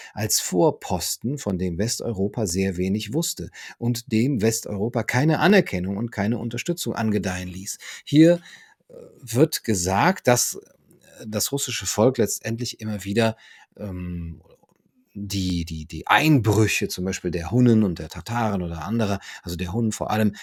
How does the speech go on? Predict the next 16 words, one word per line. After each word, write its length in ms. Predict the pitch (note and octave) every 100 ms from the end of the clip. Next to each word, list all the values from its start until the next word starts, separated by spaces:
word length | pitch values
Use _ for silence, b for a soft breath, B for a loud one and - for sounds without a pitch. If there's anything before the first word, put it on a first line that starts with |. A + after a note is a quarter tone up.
| B
aufgehalten 1080 | - C#3+ G3 - - D#2+ D2+ - G2+ F#2+ -
hat, 100 | F2
der 160 | G2+ -
asiatischen 920 | F#2+ G2+ A#2 C3+ C#3 B2 - G2+ G2 B
Nomaden. 640 | F#2+ G#2 G#2 A#2 C3+ C3+ G2
Und 180 | F#2
das 360 | C#3+ E3+ - G#2+
war 220 | C3 C#3
die 120 | A#2+
Bestimmung 540 | A2 G#2 - E3 D#3+ A2+
oder 180 | F#2 -
ist, 380 | G#3 - -
äh, 40 | - A#1+ B1+ B1 C2 D2 _ -
die 60 |
Bestimmung 480 | F#2+ - B2 C#3 C3
dann, 220 | G2+ G#2